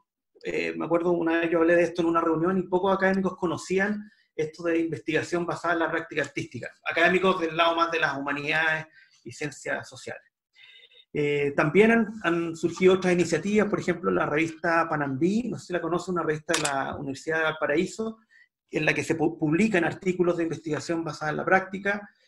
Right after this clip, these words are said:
y una revista que está aspirando a ser, eh, indexada, cu-, cumple con referato, con,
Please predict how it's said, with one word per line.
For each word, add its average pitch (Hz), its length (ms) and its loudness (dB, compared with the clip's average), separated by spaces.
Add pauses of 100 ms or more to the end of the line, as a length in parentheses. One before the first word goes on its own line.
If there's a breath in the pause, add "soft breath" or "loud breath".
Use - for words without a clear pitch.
(100)
y 165 60 4
una 175 100 6
revista 170 360 6
que 165 80 -2
está 175 340 0 (120)
aspirando 170 460 0
a - 40 -4
ser, 175 200 -2
eh, 160 500 -4
indexada, 190 680 -2
cu-, - 180 -16
cumple 160 300 -14
con 139 260 -10
referato, 160 800 0
con, 135 260 -20